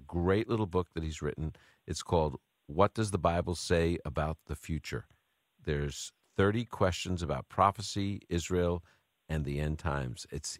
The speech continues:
easy to understand. It's a biblical guide for understanding God's prophetic word. And,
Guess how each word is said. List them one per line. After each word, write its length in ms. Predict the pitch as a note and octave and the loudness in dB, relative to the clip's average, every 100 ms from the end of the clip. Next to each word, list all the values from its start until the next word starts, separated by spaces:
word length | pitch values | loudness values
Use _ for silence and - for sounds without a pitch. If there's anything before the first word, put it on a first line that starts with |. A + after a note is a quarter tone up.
| - | -2
easy 340 | F2+ F2+ G#2+ | -2 0 0
to 140 | G#2+ | 0
understand. 760 | G2 G#2 G2 - A2 A2 G#2+ G#2+ - | 0 0 -4 -2 0 2 2 0 -6
It's 240 | - - | -8 -4
a 200 | B1+ C2+ - _ _ _ | -4 -4 -12 _ _ _
biblical 380 | G#2 G#2 B2+ C#3+ | 2 2 2 -2
guide 380 | A2 F#2+ F2+ E2 | 2 2 2 0
for 140 | - | -2
understanding 720 | D2+ F2 F#2 - E2 D#2 D#2 | 0 0 0 -2 0 0 -2
God's 480 | D2 D2 D2 D2 - - - | -2 -2 -2 -4 -8 -10 -6
prophetic 520 | D2+ C2+ B1 G#1 - _ D#2+ | -4 -4 -6 -8 -16 _ -4
word. 360 | F#2+ F2 C2+ - _ _ _ _ - | 0 2 0 -8 _ _ _ _ -4
And, 400 | F#2+ F2+ F2 E2+ | 0 2 2 -2